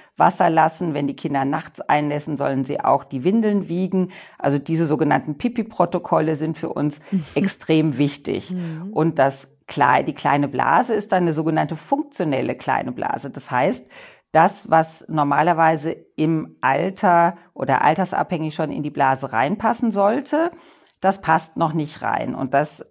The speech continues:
Speaker 1: äh, ist meistens eine gewisse Reifungsverzögerung der Hirnnerven, die erst bis zum Alter von fünf Jahren ausreifen. Also jedes Kind kommt ja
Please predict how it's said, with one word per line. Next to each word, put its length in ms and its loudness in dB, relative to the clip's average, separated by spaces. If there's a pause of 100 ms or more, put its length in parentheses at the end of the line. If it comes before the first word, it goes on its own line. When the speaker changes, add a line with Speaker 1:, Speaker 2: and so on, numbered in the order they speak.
(120)
Speaker 1:
äh, 280 2 (400)
ist 220 -2
meistens 560 0
eine 160 2
gewisse 420 -2
Reifungsverzögerung 1200 0
der 200 0
Hirnnerven, 1300 0 (640)
die 540 0
erst 400 4 (240)
bis 260 0
zum 240 -2
Alter 420 2
von 220 -2
fünf 380 -4
Jahren 480 2
ausreifen. 880 0
Also 180 -4
jedes 440 -2
Kind 360 -2
kommt 320 -2
ja 220 4